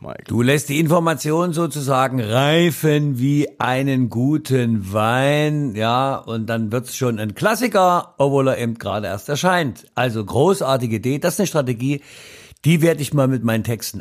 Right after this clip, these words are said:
Speaker 2: auch anwenden. Ich lasse sie einfach mal ein paar Jahre liegen und verkaufe sie dann als
Speaker 1: Ja,
Speaker 2: neu.
Speaker 1: Michael, es gibt, es gibt halt so, solche Dinge, ja.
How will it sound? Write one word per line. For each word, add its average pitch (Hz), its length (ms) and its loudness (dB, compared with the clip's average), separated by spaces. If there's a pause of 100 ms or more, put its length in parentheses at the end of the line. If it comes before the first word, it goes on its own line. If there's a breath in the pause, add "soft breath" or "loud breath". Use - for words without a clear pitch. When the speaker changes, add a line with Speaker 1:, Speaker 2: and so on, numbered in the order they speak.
Speaker 2:
auch 208 340 2
anwenden. 160 600 0
Ich 131 100 -4
lasse 147 220 2
sie - 40 0
einfach 113 220 -2
mal 110 120 0
ein 95 40 -4
paar 107 120 -2
Jahre 98 280 -2
liegen 135 380 -2
und 113 260 -4
verkaufe 95 420 -8
sie 113 200 -6
dann 82 320 -8
als - 300 -6
Speaker 1:
Ja, 101 160 0
Speaker 2:
neu. 110 40 2
Speaker 1:
Michael, 131 280 2
es 110 100 -8
gibt, 139 160 -8
es 113 200 2
gibt - 160 -8
halt 135 120 2
so, 113 180 4
solche 101 280 0
Dinge, 101 220 -2
ja. 143 220 2